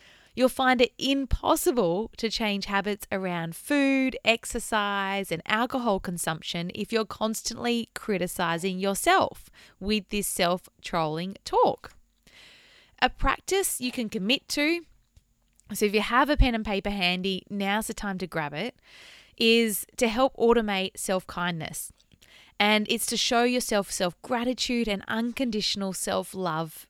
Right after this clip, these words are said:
for yourself. You can do this by committing to a morning or a night routine, depending on how you are in the morning and at night, and just with a pen and paper, or you can write it in your notes in your,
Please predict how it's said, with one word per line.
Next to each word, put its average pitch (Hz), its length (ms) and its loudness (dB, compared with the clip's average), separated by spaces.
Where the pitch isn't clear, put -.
for - 140 -8
yourself. - 560 -6
You 240 140 0
can 269 220 4
do 262 200 2
this 311 200 0
by 233 180 -6
committing 208 600 0
to 196 180 -4
a 190 120 0
morning 214 600 0
or 294 240 6
a 339 60 4
night 220 280 0
routine, 175 540 -2
depending 180 500 -4
on 160 500 -4
how 170 260 -4
you 165 280 -2
are 165 560 -2
in 170 100 -2
the 170 60 0
morning 165 380 -2
and 160 80 -4
at - 100 -12
night, 160 400 -4
and 220 520 2
just 262 220 0
with 330 100 2
a 381 60 4
pen 285 200 2
and 247 120 -2
paper, 180 520 0
or 180 120 -2
you 175 100 -2
can 185 200 -4
write 180 220 2
it - 80 -4
in 170 100 -4
your 165 100 0
notes 160 440 -2
in 165 100 -4
your, 156 200 -4